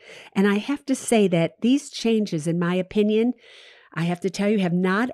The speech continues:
always aligned with the original objectives of what Clinton signed into law back in nineteen ninety-seven. So the reason why you keep seeing ads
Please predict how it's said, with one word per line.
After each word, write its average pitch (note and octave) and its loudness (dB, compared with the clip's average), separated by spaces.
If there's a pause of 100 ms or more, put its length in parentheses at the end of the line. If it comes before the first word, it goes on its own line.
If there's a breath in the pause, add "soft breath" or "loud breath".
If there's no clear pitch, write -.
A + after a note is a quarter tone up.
always G3+ 2
aligned F3+ 0
with F3+ -4
the F#3 -4
original G3+ 0
objectives E3+ -2
of F3 -4
what F#3 -2
Clinton A3 0
signed F3+ -2
into G3 -2
law F3+ 0
back D#3+ -4
in F#3+ -2
nineteen E3+ -2
ninety-seven. D3+ -4 (720 loud breath)
So A#3+ 2
the A3+ 0
reason C4 2
why F#3+ 0
you F3 0
keep F#3+ -6
seeing A3+ -2
ads F3+ -2